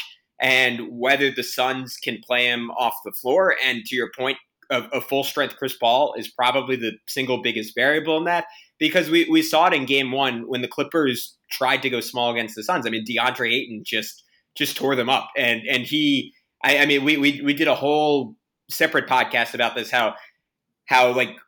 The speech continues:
like, what Ayton is doing to the Clippers relative to what Gobert is doing to the Clippers. It, it's just amazing. When, when Gobert was a guy who, who got M V P votes, I mean, and I would say rightfully, based on his regular season impact. I mean, he, he was just incredible. And the Clippers said, "All right,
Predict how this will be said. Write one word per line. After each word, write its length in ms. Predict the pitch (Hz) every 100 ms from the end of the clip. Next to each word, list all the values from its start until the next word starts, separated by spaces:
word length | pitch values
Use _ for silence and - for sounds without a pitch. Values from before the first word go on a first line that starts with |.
| _ -
like, 200 | 139 143
what 160 | 151 -
Ayton 300 | - 165 185
is 140 | 143
doing 240 | 156 156
to 100 | 147
the 80 | 131
Clippers 460 | 127 139 135 123 -
relative 500 | 120 123 123 127 -
to 80 | 113
what 200 | 107 -
Gobert 420 | 110 104 104 87 -
is 100 | 139
doing 220 | 117 123 113
to 80 |
the 60 | 113
Clippers. 280 | 135 131 120
It, 100 | 151
it's 180 | 165 165
just 180 | 220
amazing. 360 | 185 190 190 135
When, 120 | 131
when 200 | 147 156
Gobert 340 | 160 156 165 185
was 120 | 151
a 60 |
guy 300 | 151 143 135 - - -
who, 140 | 160
who 160 | 165 156
got 220 | 156 202
M 140 | 175
V 160 | 151 135
P 180 | 131 120
votes, 280 | 120 120
I 100 | 131
mean, 120 | 131 131
and 80 | 160
I 100 | 180
would 140 | 185 185
say 300 | 220 147 -
rightfully, 580 | - 254 285 180 131 95 _ _ _
based 280 | 165 185 185
on 140 | 170 151
his 420 | 165 135 - - - -
regular 420 | 143 170 170 151
season 320 | - 147 127
impact. 420 | 120 107 98 -
I 60 | 131
mean, 120 | 139
he, 160 | 139 165
he 140 | 160
was 200 | 185 156
just 260 | 151 139 - 160
incredible. 720 | 127 - 165 214 123 117 - - -
And 120 | 160
the 60 | 160
Clippers 420 | 175 190 190 160
said, 220 | 160 139 - 139
"All 140 | 170
right, 240 | 143 135